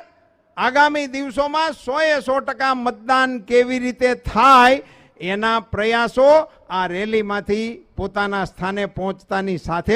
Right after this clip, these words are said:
જ આપ સૌ શરૂ કરી દેજો. સો એ સો ટકા મતદાન એ દિશામાં આપણે પ્રયાસો કરવા જોઈએ. આપ સૌ કાર્યકર્તાઓ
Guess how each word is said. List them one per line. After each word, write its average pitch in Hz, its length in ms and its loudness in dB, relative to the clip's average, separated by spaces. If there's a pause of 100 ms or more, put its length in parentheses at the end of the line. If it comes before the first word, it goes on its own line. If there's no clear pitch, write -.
જ 233 60 -2
આપ 196 280 2
સૌ 185 140 4
શરૂ 175 360 2
કરી 135 200 -12
દેજો. 117 240 -18 (680)
સો 277 160 2
એ 370 100 6 (120)
સો 359 120 4
ટકા 330 240 -2
મતદાન 254 560 -2 (560)
એ 190 160 -6
દિશામાં 214 540 -6
આપણે 214 240 -4 (100)
પ્રયાસો 185 480 -4
કરવા 147 260 -10
જોઈએ. 120 380 -20
આપ 208 240 -12
સૌ 277 260 2 (140)
કાર્યકર્તાઓ 277 720 2